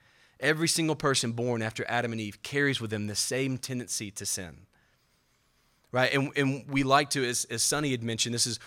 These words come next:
one of the differences between often Eastern and Western religions, is there's kind of this sense in the East to say, "No, everyone's typically good, and we're good people."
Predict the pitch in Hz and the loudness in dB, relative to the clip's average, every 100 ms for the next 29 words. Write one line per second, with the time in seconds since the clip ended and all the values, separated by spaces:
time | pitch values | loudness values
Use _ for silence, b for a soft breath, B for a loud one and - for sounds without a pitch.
0 | B 135 143 127 123 139 117 117 113 110 | B 0 2 2 0 0 0 -2 -4 -6
1 | - 117 110 - 120 - 110 107 131 - | -4 -4 -4 -2 -4 -2 -8 -4 -2 -2
2 | 131 107 104 127 - 113 98 117 131 110 | -2 -4 -4 -4 -4 -6 -6 -6 -4 -6
3 | 101 101 113 104 B B - 127 113 - | -8 -6 -6 -8 B B -6 -2 0 0
4 | - 131 - - 131 117 104 147 143 127 | 2 0 -2 -2 -2 -2 -2 -2 -2 -4
5 | 127 123 143 151 165 185 139 - - 175 | -2 -2 -2 -2 0 -2 -4 -8 -6 -4
6 | 170 139 117 131 113 101 113 b b b | -4 -4 -2 0 0 0 -6 b b b
7 | b b 127 127 - - 143 - 147 131 | b b -8 -6 -4 0 0 -2 -8 -8
8 | - - | -10 -16